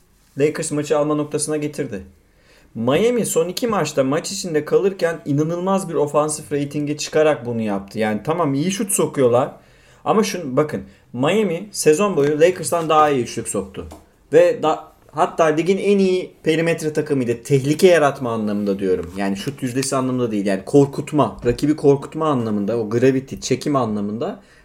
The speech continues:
en iyi takımdı muhtemelen Miami. Deneme sayısında birinci değillerdi ama en çok şut sokan iki üç takımdan biriydi.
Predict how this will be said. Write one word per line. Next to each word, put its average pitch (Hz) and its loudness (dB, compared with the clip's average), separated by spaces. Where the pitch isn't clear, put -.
en 233 4
iyi 226 2
takımdı 196 2
muhtemelen 101 -2
Miami. 95 -4
Deneme 156 4
sayısında 156 2
birinci 160 -4
değillerdi 143 -2
ama 202 -2
en 180 -2
çok 190 -6
şut - -6
sokan 170 -4
iki 151 -8
üç 156 -14
takımdan 160 -4
biriydi. 104 -4